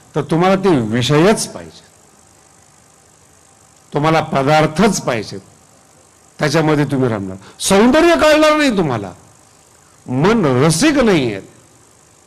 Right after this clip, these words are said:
आणि मन ज्यावेळेस आभास तयार करतं, त्या सौंदर्याचा असेल, सत्तेचा असेल, धनाचा असेल, अमरत्वाचा असेल, असं जरुरी नाही बरं का.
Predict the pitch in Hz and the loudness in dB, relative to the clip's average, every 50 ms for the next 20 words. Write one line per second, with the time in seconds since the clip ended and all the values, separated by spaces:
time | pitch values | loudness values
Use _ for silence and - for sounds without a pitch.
0 | _ _ - 143 156 196 214 208 220 262 302 339 381 349 302 277 269 269 294 311 | _ _ -4 -2 0 2 2 2 4 4 2 2 2 2 2 2 4 4 4 2
1 | 311 254 - - 175 180 185 160 156 180 226 302 339 285 - - 240 240 233 233 | 2 0 -2 -2 0 0 2 2 2 2 4 4 2 2 0 0 0 2 2 4
2 | 226 214 175 165 175 151 - - 151 127 120 107 104 - - - - - _ _ | 2 2 0 0 -2 -2 -2 -2 -4 -4 -4 -6 -8 -12 -20 -20 -20 -20 _ _
3 | _ - - _ _ - 185 190 190 - - 147 143 147 156 160 196 208 233 262 | _ -20 -20 _ _ 0 2 2 2 0 0 0 0 2 2 2 4 4 4 4
4 | 285 302 302 311 294 262 226 208 - - 180 175 165 156 139 - - 180 175 - | 2 2 2 2 2 4 2 2 2 0 0 0 0 -2 -4 -2 -2 -2 -4 -4
5 | - - 285 285 277 185 208 214 185 170 151 - - 156 156 147 143 123 - - | -4 -2 -2 0 0 0 2 2 2 2 0 0 -2 -2 -2 -2 -4 -6 -8 -14
6 | - - - - _ - 127 117 143 139 156 196 233 294 302 208 202 247 226 202 | -20 -20 -20 -20 _ -14 -8 -4 -2 2 2 4 4 4 2 2 2 2 4 4
7 | 175 156 - - 135 117 110 101 90 - - - _ _ _ _ _ _ _ _ | 2 2 0 -2 -4 -4 -4 -6 -10 -16 -20 -20 _ _ _ _ _ _ _ _
8 | _ _ _ _ _ - 135 143 147 156 165 175 180 180 - - - 170 165 160 | _ _ _ _ _ -4 -2 0 0 0 2 2 2 0 0 -2 -2 0 0 0
9 | 160 165 160 143 131 120 117 - - 87 85 - - - _ _ _ _ _ _ | 0 0 0 0 0 -2 -4 -8 -12 -14 -16 -16 -20 -20 _ _ _ _ _ _
10 | _ _ _ _ _ _ _ _ _ _ _ _ _ _ _ _ _ _ _ _ | _ _ _ _ _ _ _ _ _ _ _ _ _ _ _ _ _ _ _ _
11 | _ - 135 139 139 - 175 160 143 156 160 160 175 180 320 320 311 339 339 269 | _ -4 -2 0 2 2 2 2 4 4 4 4 4 4 4 2 2 2 0 0
12 | 320 349 285 208 147 | 0 -2 -4 -8 -10